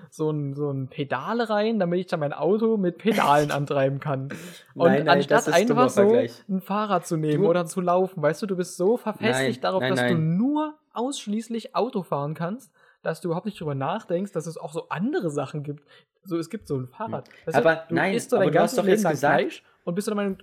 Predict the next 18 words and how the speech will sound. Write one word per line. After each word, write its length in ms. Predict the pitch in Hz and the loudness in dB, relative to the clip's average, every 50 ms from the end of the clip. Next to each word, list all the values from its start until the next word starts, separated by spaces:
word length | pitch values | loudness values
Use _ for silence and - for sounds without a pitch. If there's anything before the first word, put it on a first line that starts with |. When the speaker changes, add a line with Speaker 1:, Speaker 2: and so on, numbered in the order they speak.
| - | 0
Speaker 1:
ohne 220 | - 175 180 202 247 | 2 4 4 2 0
Fleisch 300 | - - 147 - - - | 0 0 0 0 -2 -4
geht's 240 | 185 220 294 - 330 | -6 -8 -8 -8 -12
nicht, 160 | 330 - - - | -14 -12 -10 -10
da, 60 | 151 | -10
da 200 | 131 - 135 131 | -8 -8 -8 -8
verhungere 400 | - 147 131 160 208 269 349 330 | -6 -6 -4 -4 -4 -4 -4 -4
ich, 140 | 302 226 - _ | -6 -8 -10 _
ich 120 | - 143 139 | -10 -6 -4
muss 180 | 151 151 151 | -4 -4 -4
mir 100 | 160 156 170 | -4 -6 -6
jetzt 100 | 170 - | -6 -8
Ersa-, 280 | - 214 - 220 226 - | -10 -10 -8 -10 -8 -8
Ersatzprodukte 600 | 202 214 240 247 - - 254 226 220 208 - 202 | -6 -6 -8 -6 -6 -4 -2 -2 -2 -2 -2 -2
holen 200 | 180 175 175 170 | 0 0 -2 -2
für 80 | 170 165 | -4 -8
mein 200 | 156 151 151 156 | -8 -8 -8 -10
Fleisch. 340 | - 175 156 147 147 147 - | -8 -8 -8 -8 -8 -10 -14